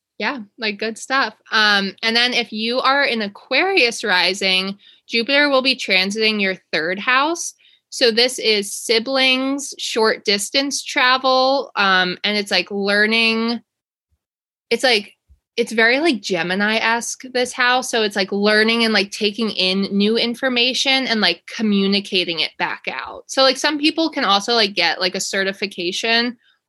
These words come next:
or, um, spend a lot of time, like, writing or doing some type of, like, short distance travel, integrating themselves into, like, a new community or, like, neighborhood. Um,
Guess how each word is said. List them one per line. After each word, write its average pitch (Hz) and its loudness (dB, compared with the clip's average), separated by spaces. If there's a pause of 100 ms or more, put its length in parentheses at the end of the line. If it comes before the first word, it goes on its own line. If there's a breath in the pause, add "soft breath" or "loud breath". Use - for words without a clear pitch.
(100)
or, 196 4
um, 165 0
spend 214 -2
a 220 0
lot 175 2
of 190 -2
time, 190 -2
like, 160 -4
writing 247 2
or 175 0 (840)
doing 214 2
some 240 -2
type 240 0
of, 233 -4
like, 226 0
short 214 -4
distance 220 -4
travel, 208 0 (100)
integrating 208 0
themselves 196 0
into, 190 -4
like, 170 -2
a 180 0
new 175 2
community 202 -2 (400 soft breath)
or, 202 0
like, 175 2
neighborhood. 208 -2 (260)
Um, 180 2